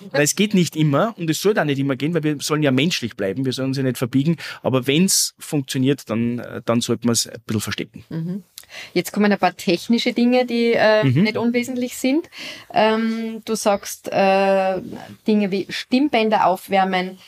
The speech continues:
Speaker 2: ausatmen vor dem Sprechen und in den Bauch atmen.
Speaker 1: Das sind so Dinge, das ist die, die Stimmbänder, vielleicht nehmen wir nur das Aufwärmen kurz als Beispiel her. Die Stimmbänder sind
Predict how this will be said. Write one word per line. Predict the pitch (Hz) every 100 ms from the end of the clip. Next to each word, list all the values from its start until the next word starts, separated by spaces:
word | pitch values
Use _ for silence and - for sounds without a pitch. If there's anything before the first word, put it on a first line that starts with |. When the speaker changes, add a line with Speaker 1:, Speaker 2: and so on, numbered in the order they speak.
| - -
Speaker 2:
ausatmen | 185 220 - 180 - 202 190
vor | 190 175
dem | 175
Sprechen | - - 165 196 - 233
und | 190 196
in | 214 208
den | 214 196
Bauch | 185 180 202 - -
atmen. | 175 - - 156 127 127 _ - - - - -
Speaker 1:
Das | 117
sind | 131
so | 123
Dinge, | 117 123 135 139 - - _
das | - 123
ist | 131 - - - - _
die, | 147 139 131 -
die | 139
Stimmbänder, | - 208 233 110 120 170
vielleicht | 160 139 147
nehmen | 151 170
wir |
nur | 160 180
das | 175
Aufwärmen | - 131 147 117 110
kurz | 131 -
als | 120
Beispiel | - 90 - 123
her. | 123 151
Die | 131
Stimmbänder | - 160 185 156 160 151
sind | 143 135